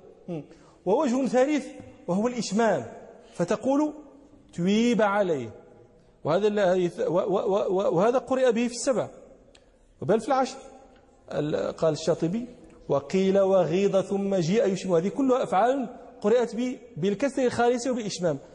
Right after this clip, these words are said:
ما في، ما فيه الضم، لا ضم فيها. ذاك الضم الخالص لا، لم يقرأ به، إنما قرئ بالكسر الخالص. قيل، غيض، جيء، حيل،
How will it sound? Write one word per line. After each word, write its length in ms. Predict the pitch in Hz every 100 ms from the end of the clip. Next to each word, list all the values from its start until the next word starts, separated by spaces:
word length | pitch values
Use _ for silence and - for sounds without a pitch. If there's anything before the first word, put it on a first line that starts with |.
| -
ما 160 | 165 196
في، 160 | 226
ما 160 | 170 196
فيه 300 | 196 196 160
الضم، 380 | 143 151 139 107 - -
لا 200 | 139 208
ضم 280 | 202 202 190
فيها. 280 | 156 113 -
ذاك 140 | 120 123
الضم 240 | 135 143
الخالص 380 | 143 165 151 156
لا، 60 | 185
لم 200 | 233 208
يقرأ 280 | 220 180
به، 240 | 151 147 117 - - - 165
إنما 240 | 165 180
قرئ 280 | 170 180 196
بالكسر 420 | 190 226 220 - - - - -
الخالص. 440 | 156 - 208 247 233 - - - - - -
قيل، 400 | 254 269 269 254 214 - - - - - 165
غيض، 580 | 143 214 247 233 208 - -
جيء، 340 | 135 233 247 226 208 -
حيل، 420 | - 226 247 247